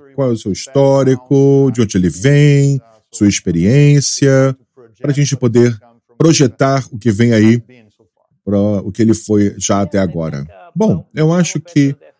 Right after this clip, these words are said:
Gustavo Petro, de certeza que ele é uma figura de esquerda muito importante no espectro político na Colômbia. Ele tem mais de vinte anos de experiência no Congresso.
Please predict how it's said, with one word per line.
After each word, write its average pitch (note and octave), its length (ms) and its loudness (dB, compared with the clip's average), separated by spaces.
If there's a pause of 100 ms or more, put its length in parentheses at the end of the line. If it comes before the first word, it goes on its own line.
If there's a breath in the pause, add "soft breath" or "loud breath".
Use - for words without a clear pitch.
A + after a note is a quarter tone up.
(140)
Gustavo B2 340 -4
Petro, B2 340 -4
de A2 180 -12
certeza B2 1700 -2
que - 180 -6
ele G#2+ 260 2
é A2 240 2 (360)
uma A2 500 -2
figura A#2 560 2
de G#2 140 -2
esquerda A#2+ 300 0
muito D#3+ 220 2
importante B2 840 -2 (380)
no A2 200 4
espectro A2+ 440 -2 (480)
político C#3 300 2
na G#2+ 100 2
Colômbia. F2+ 400 -2
Ele F2+ 80 -4
tem G2+ 160 -4
mais G#2+ 240 0
de G2+ 100 -4
vinte A#2+ 400 -4
anos A2 240 0
de G2 80 -6
experiência F#2+ 800 -2
no G2+ 120 -6
Congresso. G2+ 720 -2